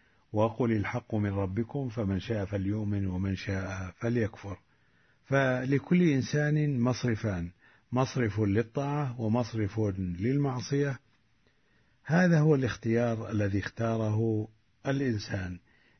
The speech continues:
"إنا خلقنا الإنسان من نطفة أمشاج نبتليه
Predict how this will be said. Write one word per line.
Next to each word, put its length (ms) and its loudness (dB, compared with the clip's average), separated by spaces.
"إنا 260 4
خلقنا 460 -2
الإنسان 560 0
من 160 0
نطفة 680 -6
أمشاج 400 -4
نبتليه 720 -2